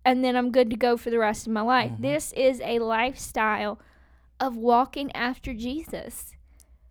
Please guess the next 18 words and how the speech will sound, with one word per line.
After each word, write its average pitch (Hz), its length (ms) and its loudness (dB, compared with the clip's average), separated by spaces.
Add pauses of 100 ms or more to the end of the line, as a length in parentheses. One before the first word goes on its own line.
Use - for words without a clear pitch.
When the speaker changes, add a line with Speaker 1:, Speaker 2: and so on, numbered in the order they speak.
(200)
Speaker 2:
Yeah, 131 140 -14
Speaker 1:
and 262 160 0
Speaker 2:
exactly. 254 100 -2
Speaker 1:
having 277 380 2
that 277 180 -2
relationship 254 840 -2
with 220 180 -8
him 202 260 -10
and 247 200 -4
keeping 302 460 -6
him 254 260 -4
in 262 220 -2
the 269 120 -2
center 254 380 -2
of 226 120 -6
your 226 120 -2
life 214 320 -4
and 240 160 -2